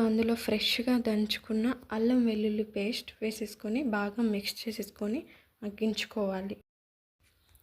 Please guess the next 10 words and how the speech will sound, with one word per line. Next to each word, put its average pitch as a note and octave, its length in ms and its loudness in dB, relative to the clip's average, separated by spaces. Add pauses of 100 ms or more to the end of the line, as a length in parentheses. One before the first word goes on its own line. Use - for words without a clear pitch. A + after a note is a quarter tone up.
(120)
పచ్చిమిర్చి, C4 640 4 (140)
టమోటాలు A3 560 4 (140)
సాఫ్ట్గా A3+ 580 2 (120)
మగ్గించుకున్న A3 640 0 (120)
తర్వాత, G3 340 -6 (600)
ఇప్పుడు A#3+ 240 0
మనం A#3 180 6 (100)
మ్యారినేట్ B3+ 540 2
చేసుకొని A#3 400 0 (100)
పక్కన A3+ 260 0